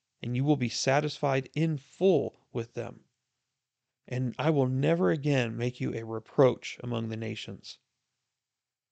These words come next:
but I will remove the northern army far from you,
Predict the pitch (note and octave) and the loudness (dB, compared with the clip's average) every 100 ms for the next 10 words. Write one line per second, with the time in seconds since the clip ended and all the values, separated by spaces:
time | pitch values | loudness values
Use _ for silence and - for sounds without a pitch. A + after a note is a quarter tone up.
0 | _ - B2 C3+ A3+ A#3 E3+ D#3 D3 E3 | _ -12 0 4 6 6 4 4 4 4
1 | C#3 C3 B2 C#3 D3 C#3+ B2+ B2 B2 A2+ | 2 0 4 6 6 4 2 0 0 -2
2 | A2 - B2 A#2+ A2+ A2+ G#2 G2+ | -6 0 2 2 -2 -8 -8 -12